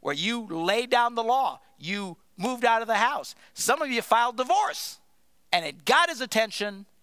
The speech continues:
and he came and repented, and you were able to heal the thing,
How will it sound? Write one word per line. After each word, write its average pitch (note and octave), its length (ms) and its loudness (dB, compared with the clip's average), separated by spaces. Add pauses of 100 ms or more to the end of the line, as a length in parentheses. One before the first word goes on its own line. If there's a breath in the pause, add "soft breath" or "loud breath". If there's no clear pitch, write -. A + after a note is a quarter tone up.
(260)
and C#3 140 0
he D3 80 -4
came B3 640 0
and C3+ 240 -8
repented, A3 540 -2
and E3 120 -8
you C#3 60 -12
were D3 60 -4
able D#3 220 -6
to C3+ 60 -8
heal A3+ 220 0
the A3 80 -6
thing, A3 260 -6